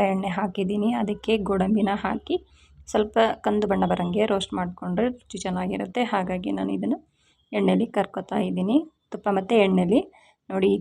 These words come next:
ಥರ ಕಲರ್ ಆಗಿದೆ. ಸ್ವಲ್ಪ ಕಲರ್ ಜಾಸ್ತಿನೇ ಆಯಿತು, ಆದರೂ ತೊಂದರೆ ಇಲ್ಲ, ಚೆನ್ನಾಗಿರುತ್ತೆ. ಇದನ್ನು ನಾನೀಗ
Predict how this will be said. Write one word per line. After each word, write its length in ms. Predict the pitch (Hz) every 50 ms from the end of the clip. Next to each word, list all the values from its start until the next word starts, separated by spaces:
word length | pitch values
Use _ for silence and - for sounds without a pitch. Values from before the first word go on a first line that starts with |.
| 185
ಥರ 100 | 208 202 208 226 - _ _ _ _ - 202
ಕಲರ್ 240 | 190 175 175 175 170
ಆಗಿದೆ. 320 | 170 160 196 185 185 208 254 311 311 - - _ -
ಸ್ವಲ್ಪ 220 | - 220 208 208 220 208 -
ಕಲರ್ 220 | 214 202 202 202 202 196 _ _ _ _ _ - - 208
ಜಾಸ್ತಿನೇ 420 | 214 208 - - - 214 202 190 185
ಆಯಿತು, 260 | 190 196 185 - 233 240 - - _ _ - - 185
ಆದರೂ 220 | 180 175 196 208 214 -
ತೊಂದರೆ 220 | 202 175 170 175 180
ಇಲ್ಲ, 100 | 190 - - -
ಚೆನ್ನಾಗಿರುತ್ತೆ. 640 | 233 196 190 196 208 233 190 170 170 - - - 370 415 - - - - - - - - - - _ _ - 233
ಇದನ್ನು 220 | 214 226 220 214 202
ನಾನೀಗ 240 | 185 180 180 180 196